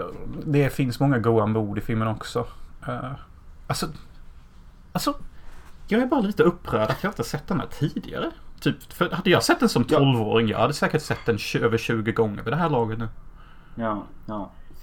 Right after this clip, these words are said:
Speaker 2: Nej, jag kände lite det med att, eh, det är så konstigt att vissa filmer bara hamnar i skymundan för, när, när man pratar varulvsfilm så nämner man ju dem jag sa. American Werewolf in London, The Howling.
Speaker 1: Eventuellt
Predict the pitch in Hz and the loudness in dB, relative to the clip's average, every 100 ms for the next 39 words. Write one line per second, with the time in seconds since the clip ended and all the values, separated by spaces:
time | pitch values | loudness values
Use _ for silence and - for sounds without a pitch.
0 | - - - 123 139 123 139 135 123 123 | -18 -18 -2 2 2 4 2 4 2 0
1 | 117 120 117 104 98 95 - 120 110 104 | 0 0 2 0 -2 -4 -6 -2 -2 -2
2 | 104 107 110 - - 127 127 127 101 104 | -2 -4 -4 -6 0 2 2 0 -4 -4
3 | 98 123 - 98 123 113 104 98 107 104 | -2 -2 -2 -4 -2 0 0 0 2 4
4 | 98 - 104 104 95 92 - 110 107 110 | 2 0 -4 -4 -4 -4 -4 -2 -2 0
5 | 104 92 87 - 110 101 95 - - - | 0 0 -2 0 2 2 0 -8 -20 -20
6 | - 123 147 143 139 147 139 156 160 - | -4 2 4 6 6 4 4 4 4 2
7 | 120 127 113 113 113 131 135 143 107 104 | 4 6 6 6 4 4 2 2 2 2
8 | 123 139 123 104 101 - 101 101 117 139 | 2 4 4 2 0 -2 -2 2 6 6
9 | 151 151 143 139 131 120 123 123 120 113 | 6 4 6 6 6 2 4 4 4 4
10 | 113 113 - - 117 117 110 104 101 104 | 4 2 0 0 0 4 4 4 2 0
11 | 104 - - - - 131 123 120 | -2 -6 -18 -20 -2 2 4 6